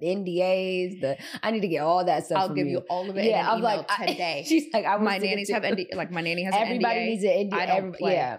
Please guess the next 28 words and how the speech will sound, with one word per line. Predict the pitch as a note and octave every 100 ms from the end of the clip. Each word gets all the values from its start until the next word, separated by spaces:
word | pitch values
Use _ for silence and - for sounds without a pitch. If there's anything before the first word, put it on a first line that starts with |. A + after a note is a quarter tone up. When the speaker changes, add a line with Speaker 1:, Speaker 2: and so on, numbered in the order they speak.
| -
Speaker 2:
You're | A3+
not | F4 E4
Speaker 1:
Um, | B3
Speaker 2:
finna |
write | F#3+ E3+
a |
tell-all | E3+ - F#3
book. | D#3+ - - _ -
Speaker 1:
<laughs> | - - - - _ _
Speaker 2:
I, | - G#3+
I | A3
mean, | G#3+ G3
I |
have | G3+ A#3
nothing | A3 A3+ F3
to |
tell. | - G#3 D3+ F#3 - _ -
<laughs> | - B3+
Speaker 1:
But | A3+ A3+
Speaker 2:
I'm |
single. | A3 - B3+ D#3 - - - -
<laughs> |
But | D#4 E4+ - E4 G3+
Speaker 1:
But | A#3+ C4 C4 A#3
still, | - C#4+ D4+ F4 F3+ C#4
Speaker 2:
<laughs> | F3
Speaker 1:
right, | B3 G#3+
no, | G3+ F#3+